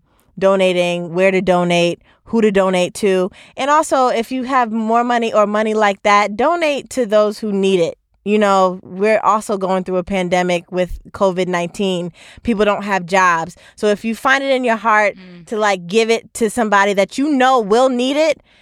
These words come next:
Speaker 1: uh, don't hesitate to hit that Cash App.
Speaker 2: Listen.
Speaker 1: Don't hesitate to hit that, <laughs> hello,
Speaker 2: Hello.
Speaker 1: that PayPal or whatever it is. Um, just give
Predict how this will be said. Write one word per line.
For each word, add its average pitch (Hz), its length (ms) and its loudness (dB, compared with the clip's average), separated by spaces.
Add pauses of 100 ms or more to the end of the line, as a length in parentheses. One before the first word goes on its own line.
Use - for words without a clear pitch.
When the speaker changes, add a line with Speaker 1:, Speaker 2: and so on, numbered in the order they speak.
(200)
Speaker 1:
uh, 202 360 2 (340)
don't 226 320 -2 (140)
hesitate 220 460 -4
to 226 100 -2
hit 226 200 -2
that 233 160 0
Cash 254 320 0
App. 185 200 2
Speaker 2:
Listen. 196 400 -10
Speaker 1:
Don't 226 180 2
hesitate 226 440 0
to 208 120 -4
hit 214 300 -2
that, 214 240 0
<laughs> 180 540 -16
hello, 185 280 -2
Speaker 2:
Hello. 196 480 -2 (160)
Speaker 1:
that 208 160 0
PayPal 254 500 2
or 196 80 2
whatever 240 380 2
it 196 140 0
is. 175 280 -2 (400)
Um, 208 460 0 (140)
just - 340 -2 (160)
give 226 680 0